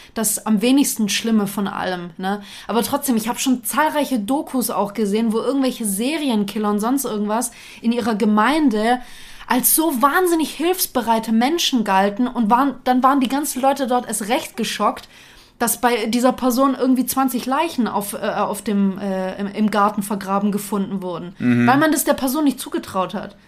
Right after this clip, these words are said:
Speaker 1: Aber
Speaker 2: Das
Speaker 1: diese Person hat das bewusst gemacht, um eben ein gewisses Bild bei anderen zu hinterlassen, sodass hunderte von Leuten sagen, „Nein, ich würd meine Hand ins Feuer legen. Der wird das niemals machen.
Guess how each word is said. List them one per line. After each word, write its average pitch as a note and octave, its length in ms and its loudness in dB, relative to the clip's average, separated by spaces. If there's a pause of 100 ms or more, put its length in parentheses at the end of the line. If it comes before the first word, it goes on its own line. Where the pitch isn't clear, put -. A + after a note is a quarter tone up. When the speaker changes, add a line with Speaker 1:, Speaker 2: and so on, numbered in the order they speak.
(160)
Speaker 1:
Aber G#3+ 120 2
Speaker 2:
Das A#3+ 80 4
Speaker 1:
diese C#4 200 6
Person C#4+ 380 2
hat C4+ 140 0
das C4+ 160 0
bewusst C4 480 0
gemacht, C4+ 480 -2 (240)
um B3+ 180 4
eben C4 240 0
ein A#3 220 0
gewisses A#3+ 500 -2
Bild D4 460 0
bei G#3 120 2
anderen A3 280 2
zu G#3+ 160 -2
hinterlassen, G#3+ 680 0 (220)
sodass C4 400 0 (260)
hunderte F4 400 2
von C4+ 180 0
Leuten C#4+ 220 2
sagen, A3+ 240 4
„Nein, - 180 0
ich A3+ 120 -6
würd A#3+ 100 -2
meine G3+ 220 -2
Hand A3+ 160 0
ins G#3 160 -2
Feuer G3+ 180 -2
legen. F#3+ 320 -2
Der C4+ 300 4
wird A#3 160 -2
das G3+ 200 -2
niemals A3 720 8
machen. F#3 380 -4